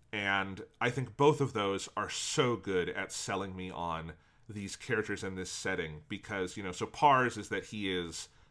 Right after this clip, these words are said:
afraid to fly again, even though he has this really cool Dragon Gundam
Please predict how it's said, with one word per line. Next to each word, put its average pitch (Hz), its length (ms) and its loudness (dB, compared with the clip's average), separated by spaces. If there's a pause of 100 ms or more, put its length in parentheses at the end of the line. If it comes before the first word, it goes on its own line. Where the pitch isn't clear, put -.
(120)
afraid 117 480 2
to - 80 -10
fly 113 320 4
again, 87 460 -2
even 104 180 -10
though 98 80 -2
he 104 160 -6
has 101 140 -4
this - 180 -10
really 151 340 0
cool 131 260 0
Dragon 147 440 -2
Gundam 90 400 -4